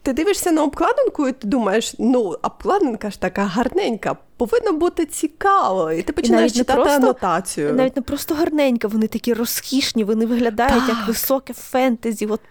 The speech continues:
Speaker 2: просто,
Speaker 1: Так, так,
Speaker 2: знаєш,
Speaker 1: так, так,
Speaker 2: ніби
Speaker 1: так.
Speaker 2: <laughs> ти відкриваєш, і ти там читаєш, чекаєш на любов д-, дитину Толкіна та Робін Гуд, знаєш, от просто настільки вони привабливі.
Speaker 1: Ну так,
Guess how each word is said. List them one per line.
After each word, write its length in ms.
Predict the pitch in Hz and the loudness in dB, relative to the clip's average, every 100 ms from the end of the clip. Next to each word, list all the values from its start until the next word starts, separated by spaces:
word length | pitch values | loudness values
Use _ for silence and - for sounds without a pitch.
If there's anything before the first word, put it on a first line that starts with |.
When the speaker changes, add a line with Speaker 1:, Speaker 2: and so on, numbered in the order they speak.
| - | -4
Speaker 2:
просто, 260 | 233 220 202 196 | 0 2 2 0
Speaker 1:
Так, 80 | |
так, 100 | 208 | -2
Speaker 2:
знаєш, 300 | 220 247 226 | 2 2 2
Speaker 1:
так, 120 | - 214 | 2 0
так, 80 | 226 | 2
Speaker 2:
ніби 80 | |
Speaker 1:
так. 240 | 233 185 180 180 - - | 0 0 -2 -8 -16 -10
Speaker 2:
<laughs> 800 | - - - - - - - - | -8 -8 -8 -12 -16 -16 -18 -8
ти 100 | 247 | -6
відкриваєш, 600 | 247 - 262 302 330 - | -4 -2 0 2 2 -2
і 40 | |
ти 120 | 233 | -6
там 200 | 269 269 | -2 -2
читаєш, 480 | - - 277 269 - - 240 233 240 | -2 0 2 2 0 -8 -10 -6 -6
чекаєш 420 | - - 269 254 | -4 0 0 2
на 140 | 247 240 | 2 2
любов 360 | 247 262 277 247 226 254 | 2 2 2 0 -4 -6
д-, 80 | 269 | -6
дитину 540 | 214 247 - 269 247 247 | -2 -2 0 0 2 0
Толкіна 600 | - 226 277 254 233 226 | 0 0 0 -2 0 0
та 140 | 226 | 0
Робін 320 | 233 233 240 | 0 0 -2
Гуд, 300 | 226 233 240 | 2 0 0
знаєш, 380 | 240 233 247 202 | -2 0 2 0
от 140 | 226 | -4
просто 460 | - 262 254 - 226 | -4 0 0 -2 -2
настільки 580 | 220 - - 262 247 202 | -2 -4 -2 -2 -2 -2
вони 320 | 190 185 180 - - - - _ | 0 0 -4 -8 -20 -20 -20 _
привабливі. 800 | - 247 254 247 220 214 190 302 - - - - - _ - - | -6 0 0 0 0 -2 0 -2 -6 -20 -20 -20 -20 _ -12 -2
Speaker 1:
Ну 120 | 247 | 0
так, 280 | 285 220 | 0 -2